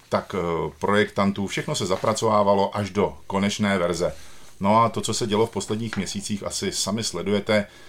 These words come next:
Víte, že média se tomu hodně věnují, některá objektivně, některá méně. A nakonec to vyšlo tak, že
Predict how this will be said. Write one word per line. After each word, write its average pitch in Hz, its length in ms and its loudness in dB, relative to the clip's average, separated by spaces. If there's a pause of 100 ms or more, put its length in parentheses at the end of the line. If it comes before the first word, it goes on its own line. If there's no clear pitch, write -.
(140)
Víte, 90 200 -4
že 107 120 2
média 98 320 4
se 101 140 -2
tomu 87 560 -2 (220)
hodně 90 300 -2
věnují, 95 760 -2
některá 95 440 0
objektivně, 101 540 0
některá 95 420 -2
méně. 92 400 -2 (800)
A 78 300 4
nakonec 123 480 0
to 120 480 2
vyšlo 104 320 -2
tak, - 320 0
že 85 360 -4